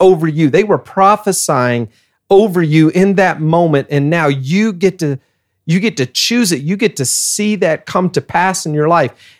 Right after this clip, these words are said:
And the mother's just nodding her head. "That's right. That's right." 'Cause she just wanted her child to be right with God. And she did what she knew to do in that moment to get her, her kids right with God. And now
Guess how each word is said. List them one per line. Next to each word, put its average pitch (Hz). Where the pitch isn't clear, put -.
And 151
the 139
mother's 160
just 139
nodding 170
her 147
head. 156
"That's 156
right. 180
That's 156
right." 160
'Cause 135
she 202
just 233
wanted 196
her 156
child 190
to 160
be 139
right 170
with 147
God. 185
And 147
she 151
did 165
what 151
she 160
knew 175
to 165
do 180
in 156
that 139
moment 160
to 135
get 160
her, 170
her 143
kids 170
right 165
with 151
God. 170
And 135
now 180